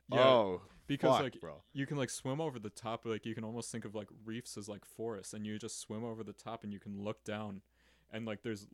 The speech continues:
Speaker 1: large fish down to, like, these tiny fish swimming through the coral, and it's amazing.
Speaker 2: Isn't there that phenomenon, too, that the further down you go, you get, like, fucked up?
Speaker 1: Yeah, that's called, uh,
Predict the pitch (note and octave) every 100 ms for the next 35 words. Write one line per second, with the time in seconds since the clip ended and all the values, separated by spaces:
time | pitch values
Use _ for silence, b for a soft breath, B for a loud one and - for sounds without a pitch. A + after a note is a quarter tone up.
0 | - G#2+ A2+ A#2+ - B2+ - A2 G#2+ -
1 | G2+ G#2 F#2+ - G2 G2+ A2+ - A#2 A2+
2 | - G#2 G#2 G#2+ - G2 - - G2+ A#2+
3 | A2+ G#2+ A2+ G#2+ A#2+ G2+ - _ G2+ B2+
4 | D#3 C#3 B2 G#2+ F#2+ G2+ G2 F#2+ - G2
5 | F2+ F#2 G2 F#2+ F#2 F2+ F#2 F#2 F#2 F2+
6 | F2+ F#2 F2 - - F2 - E2+ - b
7 | b b C3 C#3 C#3 B2 C#3 D3 - F#3+
8 | F3+ B2 A2+